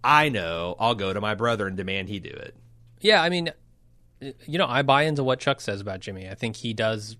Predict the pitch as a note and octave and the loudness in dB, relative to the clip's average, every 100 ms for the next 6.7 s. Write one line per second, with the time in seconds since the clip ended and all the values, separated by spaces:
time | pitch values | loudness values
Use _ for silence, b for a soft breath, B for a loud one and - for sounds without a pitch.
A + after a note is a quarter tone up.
0 | - A2 G#2+ G#2 G#2+ G#2 - F2+ - F2+ | -10 -4 -2 -4 -8 -8 -6 -6 -6 -12
1 | F2 - - G2+ G2+ G#2 D#2 A2 G#2 G2 | -16 -18 -14 -10 -8 -8 -6 -8 -8 -10
2 | b b b b - B2 A#2+ A#2 A#2+ A2+ | b b b b -12 -2 2 2 2 0
3 | A#2+ A2+ A2 G#2 - - - - A#2 G#2+ | 0 0 -2 -4 -6 -20 -20 -6 -4 -2
4 | D3 C#3 - C3 A#2 A#2+ A#2 A#2 A#2 A#2+ | 2 2 2 0 6 4 4 2 2 0
5 | A#2 - B2 A2 A2+ A2+ A2+ A2 A#2 B2+ | -6 -4 -2 0 0 0 0 0 0 0
6 | B2+ B2 B2 C3 B2+ C3+ | -2 -4 0 0 0 -4